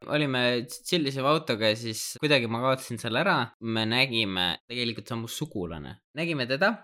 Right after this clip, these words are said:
Tuli, tuli meile vastu ja me nägime, et tal võtmed, noh,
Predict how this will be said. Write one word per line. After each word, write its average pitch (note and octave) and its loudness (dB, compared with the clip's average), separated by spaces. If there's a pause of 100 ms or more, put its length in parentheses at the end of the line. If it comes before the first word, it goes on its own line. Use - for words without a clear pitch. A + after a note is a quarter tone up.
(300)
Tuli, C3+ 6
tuli C#3+ 2
meile A2 4
vastu F3 6 (180)
ja G2+ 4
me G#2+ 2
nägime, C3+ 4
et G#2+ -2
tal G2 2 (220)
võtmed, C3 0
noh, A#2+ -4